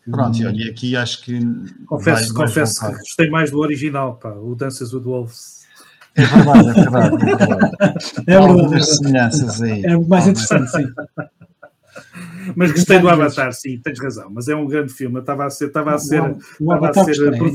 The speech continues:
Speaker 3: provocador,
Speaker 2: ainda
Speaker 3: mas,
Speaker 2: não vi
Speaker 3: mas,
Speaker 2: este.
Speaker 3: eh, mas é um, mas é um belíssimo filme, sim, senhor.
Speaker 1: Olha, e, e acabámos a dizer bem, não é? Acho
Speaker 2: Olha, não sei, eu ainda tinha aqui uma, uma não recomendação,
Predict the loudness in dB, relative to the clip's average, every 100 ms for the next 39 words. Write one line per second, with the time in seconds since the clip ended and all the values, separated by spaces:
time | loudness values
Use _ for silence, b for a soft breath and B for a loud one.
0 | 0 0 2 0 0 -2 -2 0 -2 -4
1 | -6 -4 -6 -6 -8 -6 -6 -8 -10 -8
2 | -8 -8 -12 -10 -14 -14 -20 -20 -20 -20
3 | -20 _ _ _ b b b b -6 -4
4 | -4 -4 -4 -4 -4 -4 -4 -2 0 0
5 | 0 -2 -4 -4 -4 -4 -4 -6 -10 -10
6 | -12 -12 -14 _ _ _ _ _ _ _
7 | _ _ _ _ _ _ _ _ _ -2
8 | 0 0 0 6 6 6 4 2 0 0
9 | 0 0 0 0 -2 -4 -6 -2 -2 -2
10 | -2 -6 -4 -2 -2 -4 -6 -6